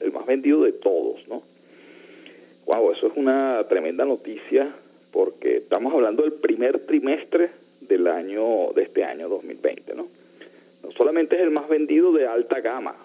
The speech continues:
sino el más vendido en general, incluyendo todos los sedán, ¿no? Y esto, bueno, una cosa que era insólita hace, este, un par de años atrás, comienza a pasar. Y esto es un indicador, Elías, ¿no?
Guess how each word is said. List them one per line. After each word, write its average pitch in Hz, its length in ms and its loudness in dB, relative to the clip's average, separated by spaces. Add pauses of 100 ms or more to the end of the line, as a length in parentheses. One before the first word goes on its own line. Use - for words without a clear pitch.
(140)
sino 85 140 -8
el 82 80 -6
más 92 160 -4
vendido 135 540 2
en 123 220 -4
general, 80 380 -6
incluyendo 92 500 -4
todos - 300 4
los - 160 0
sedán, - 280 -2 (340)
¿no? - 100 -16 (760)
Y 196 140 4
esto, - 240 2
bueno, 143 300 4 (220)
una 69 220 -4
cosa 127 240 -2
que 110 160 4
era 110 160 4
insólita 110 480 0
hace, 110 500 2 (720)
este, - 400 -2
un 87 220 0
par 120 220 0
de 117 120 4
años 127 240 -2
atrás, 143 380 -2 (340)
comienza 95 480 -2
a - 60 -4
pasar. - 360 -4
Y 120 120 0
esto 131 160 -4
es - 80 -4
un 190 180 0
indicador, 135 880 0
Elías, 107 520 -4
¿no? 135 180 -8